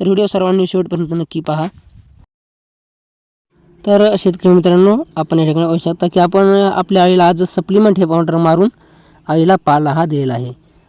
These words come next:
आणि पाला आपण आज, अ, पाल्याची दिशा देखील बदललेली आहे. आपण काल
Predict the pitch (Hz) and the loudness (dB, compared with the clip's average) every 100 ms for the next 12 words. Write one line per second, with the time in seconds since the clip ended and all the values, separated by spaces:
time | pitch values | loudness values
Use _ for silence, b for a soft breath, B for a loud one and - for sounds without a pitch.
0 | b 170 180 165 165 175 165 160 170 165 | b -2 0 2 2 2 2 0 0 0
1 | 190 202 - - 160 160 160 170 165 160 | 0 -4 -8 -6 -4 -2 0 0 0 -2
2 | 160 160 175 208 202 156 156 156 156 143 | -4 -4 -2 -2 -2 -2 -2 0 0 -2
3 | 147 156 175 180 190 190 | -2 -2 -2 0 0 2